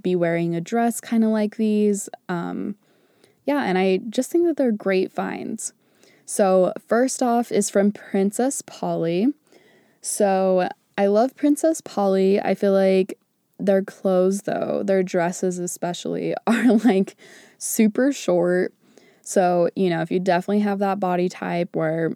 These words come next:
you know, things won't be falling out, this is definitely the dress for you. So it's called the Praya Mini Dress. It retails for forty dollars, and it's so cute. It's just red, which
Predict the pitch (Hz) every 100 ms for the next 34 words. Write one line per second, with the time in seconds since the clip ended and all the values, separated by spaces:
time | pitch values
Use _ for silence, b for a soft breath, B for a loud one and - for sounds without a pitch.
0 | - - 196 - - 175 180 185 175 196
1 | 190 185 180 180 185 170 165 190 - 185
2 | 180 185 180 175 175 208 226 254 233 196
3 | 185 - 180 165 156 160 180 247 b b
4 | b - 190 180 175 190 - 190 180 180
5 | - 226 220 240 247 226 196 196 185 180
6 | 170 196 - - 185 185 196 208 196 -
7 | 233 - 196 185 220 247 196 170 170 170
8 | 190 208 - _ - 214 208 - - -
9 | 247 294 - 208 160 - 196 214 214 196
10 | 185 180 180 196 269 - b b b b
11 | - 185 - -